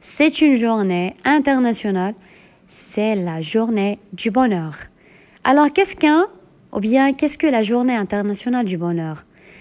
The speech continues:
Alors, le, le jour, ou bien le jour fêté sera le vingt mars alors, car le bonheur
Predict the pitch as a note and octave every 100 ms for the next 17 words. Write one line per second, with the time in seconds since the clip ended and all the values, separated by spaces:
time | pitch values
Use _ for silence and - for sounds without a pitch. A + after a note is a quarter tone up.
0 | - - A3 B3 A#3+ A3+ G#3 G3+ G3 G3
1 | G3+ G3 G#3 A3+ C4+ D#4+ E4+ F4 - -
2 | G3 A3+ G#3+ - - G#3 B3 A#3+ B3+ B3+
3 | D#4 D4 G#3+ F#3 D4+ - - - - -
4 | G3 G3 G3 C#4 B3 F#3 F3+ - E3+ E3
5 | D#3+ _ _ _ G3 F#3+ F#3 F3 A#3+ C#4
6 | E4